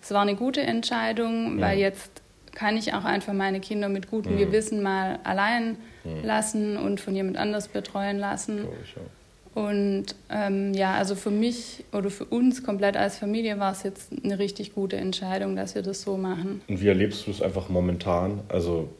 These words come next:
Speaker 2: jetzt in deinem Studium, gibt's da viel Unterstützung oder gehst du da mit dem Thema relativ offen um? Also erzählst du das Leuten direkt? Vielleicht
Speaker 1: Ja.
Speaker 2: einfach, um so ein bisschen schon vorhinein vielleicht auch, vielleicht auch schon so ein bisschen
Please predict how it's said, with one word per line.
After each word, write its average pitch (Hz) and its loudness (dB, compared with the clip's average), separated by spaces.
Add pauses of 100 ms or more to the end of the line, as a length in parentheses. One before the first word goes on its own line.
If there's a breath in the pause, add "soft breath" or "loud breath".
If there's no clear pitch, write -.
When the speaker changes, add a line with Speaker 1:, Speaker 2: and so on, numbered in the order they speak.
(200)
Speaker 2:
jetzt 87 -4
in 85 -4
deinem 82 -2
Studium, 90 -4 (300 loud breath)
gibt's - -10
da - 2
viel - -2
Unterstützung 113 0
oder 82 2 (220 loud breath)
gehst 104 -2
du 107 0
da 98 8
mit 92 0
dem 90 -2
Thema 95 0
relativ 85 -2
offen - -2
um? - -4
Also 87 0
erzählst 92 -2
du - -16
das - -8
Leuten 104 0
direkt? 101 -2 (400 loud breath)
Vielleicht - 2
Speaker 1:
Ja. 196 6
Speaker 2:
einfach, 202 2
um 92 2
so 92 -2
ein 85 0
bisschen 87 -4
schon 82 -4 (240 loud breath)
vorhinein 98 8
vielleicht 85 0
auch, 78 -6
vielleicht 87 -4
auch 85 -8
schon 87 -6
so 82 -6
ein 82 -8
bisschen 82 -6